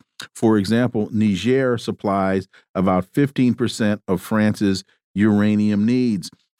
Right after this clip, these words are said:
And if you could quickly, uh, Doctor Horne, this, this, this statement here about escaping from under the wing and are subordinated to, to France politically and economically.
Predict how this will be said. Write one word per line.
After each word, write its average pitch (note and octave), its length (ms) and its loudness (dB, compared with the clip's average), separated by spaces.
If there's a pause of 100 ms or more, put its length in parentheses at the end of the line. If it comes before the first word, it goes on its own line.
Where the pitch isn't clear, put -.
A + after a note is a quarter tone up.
(140)
And D3+ 140 2
if C#3+ 160 0
you B3 160 2
could A3 240 -2
quickly, C#3+ 480 0 (380)
uh, A2+ 200 0 (100)
Doctor C3 340 0
Horne, B2 240 2
this, A#2+ 260 -2
this, B2+ 220 0 (100)
this B2+ 240 0
statement D3 500 0
here C3 240 2
about G#2+ 460 -2 (400)
escaping C3+ 560 0
from A#2+ 220 0
under B2 180 2
the G#2+ 120 0
wing B2 360 0
and G#2+ 100 0
are G2 60 -2
subordinated A2+ 760 0
to, F#2+ 120 -4 (360)
to G2+ 100 0
France A#2 320 0
politically A2+ 560 0
and G#2 80 2
economically. G#2 680 -2